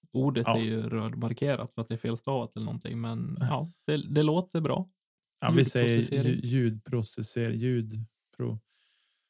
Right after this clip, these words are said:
Speaker 1: Ljudproduktion,
Speaker 2: ljudproduktion.
Speaker 1: kanske.
Speaker 2: Ja. Vad, vad nu? Men tack Marcus i vilket fall. Eh, jag säger tack och adjö från mitt håll. Ha det gott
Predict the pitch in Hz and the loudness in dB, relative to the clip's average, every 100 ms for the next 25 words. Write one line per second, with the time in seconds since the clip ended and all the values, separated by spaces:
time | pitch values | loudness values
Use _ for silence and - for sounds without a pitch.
0 | _ _ - 139 156 123 127 127 123 - | _ _ 2 8 10 10 6 6 4 6
1 | 147 120 104 101 107 117 98 - _ _ | 6 6 2 -2 0 0 0 -4 _ _
2 | _ _ _ _ _ 123 127 120 131 127 | _ _ _ _ _ 2 2 4 4 4
3 | 117 110 104 - - 143 147 139 135 123 | 4 2 0 -4 2 4 6 4 6 4
4 | 110 113 120 113 107 - 117 113 - _ | 4 0 2 0 0 0 2 0 -4 _
5 | _ _ _ - 120 107 104 101 110 _ | _ _ _ 0 4 6 6 2 -4 _
6 | _ _ _ _ _ _ _ 147 151 165 | _ _ _ _ _ _ _ 4 6 6
7 | 147 143 131 117 143 135 - 127 131 156 | 6 6 4 4 4 4 6 6 8 8
8 | 156 - 123 139 - 147 147 147 - _ | 6 4 4 2 4 4 6 4 0 _
9 | - 131 131 123 135 | 0 2 4 4 2